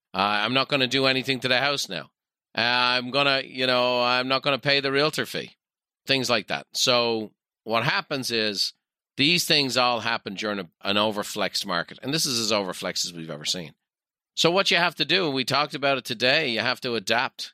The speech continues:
You have to kinda dance with it. And you want to adapt. And what do we know? We know the market will change back again. And believe it or not, there'll be a time in our future where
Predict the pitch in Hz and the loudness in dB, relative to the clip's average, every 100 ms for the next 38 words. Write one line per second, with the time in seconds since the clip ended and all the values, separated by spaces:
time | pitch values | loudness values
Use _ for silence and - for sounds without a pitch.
0 | - 104 107 - 127 113 98 101 120 - | -2 -2 -2 -4 -2 0 0 0 -2 -2
1 | 107 117 - - _ _ _ _ 107 101 | -2 -4 -6 -16 _ _ _ _ 0 0
2 | 98 87 - 104 104 120 127 110 82 69 | 0 -6 -8 -4 0 0 0 -2 -4 -8
3 | - - - _ _ _ _ 101 98 - | -10 -14 -16 _ _ _ _ -4 -4 -2
4 | 123 120 127 127 127 139 156 143 110 120 | -4 -2 0 2 4 2 0 -6 -6 -2
5 | 123 113 120 131 - 123 _ _ _ _ | -2 0 0 0 -2 -8 _ _ _ _
6 | 117 127 127 - 131 131 - 131 160 139 | 0 2 2 2 2 2 2 0 0 -6
7 | 95 71 - _ _ _ _ 101 113 113 | -8 -10 -14 _ _ _ _ -2 0 -2
8 | - 120 123 160 185 175 151 160 143 143 | -4 0 2 4 2 4 2 2 0 0
9 | 151 151 135 135 139 143 151 123 135 131 | 0 0 2 2 4 2 -2 -4 0 2
10 | 127 135 131 131 120 147 135 120 120 120 | 2 0 0 -2 0 0 2 2 4 2